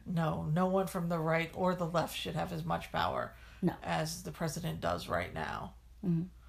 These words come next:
Speaker 1: It's, and it needs to stop here. It needed to stop before here, but now that we're here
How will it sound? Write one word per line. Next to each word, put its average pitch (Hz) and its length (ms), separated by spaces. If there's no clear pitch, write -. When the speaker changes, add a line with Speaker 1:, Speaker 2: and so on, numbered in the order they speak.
Speaker 1:
It's, - 480
and 165 260
it 165 140
needs 170 280
to 170 80
stop - 360
here. - 400
It - 100
needed 175 260
to 165 100
stop 160 260
before 285 340
here, 190 220
but 175 180
now 165 140
that 214 100
we're 190 160
here 175 320